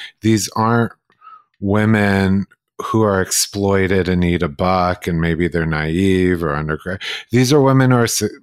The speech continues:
generally successful and worldly. They know what they're doing.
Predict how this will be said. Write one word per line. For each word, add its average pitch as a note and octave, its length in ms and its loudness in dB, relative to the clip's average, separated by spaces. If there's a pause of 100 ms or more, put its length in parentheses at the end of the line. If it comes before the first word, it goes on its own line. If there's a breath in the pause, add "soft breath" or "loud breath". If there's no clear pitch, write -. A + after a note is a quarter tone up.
(140)
generally A#2+ 640 2
successful G2+ 920 0
and F2+ 160 2
worldly. F2 840 0 (320 loud breath)
They A2+ 160 2
know G#2 340 2
what B2 220 2
they're E2 220 0
doing. D#2+ 880 -4